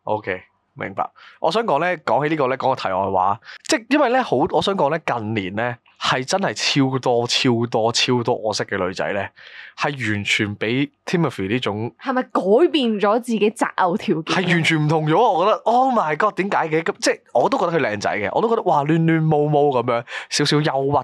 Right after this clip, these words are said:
Speaker 1: 咁樣，係，係真係都型嘅。同埋佢都，人哋都話佢有啲，有少少，誒，Johnny Depp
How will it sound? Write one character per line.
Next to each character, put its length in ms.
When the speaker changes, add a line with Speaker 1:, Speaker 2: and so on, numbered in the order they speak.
Speaker 1:
咁 100
樣， 160
係， 220
係 260
真 140
係 40
都 180
型 120
嘅。 320
同 120
埋 140
佢 140
都， 240
人 120
哋 80
都 140
話 100
佢 140
有 140
啲， 260
有 120
少 140
少， 140
誒， 240
Johnny 260
Depp 180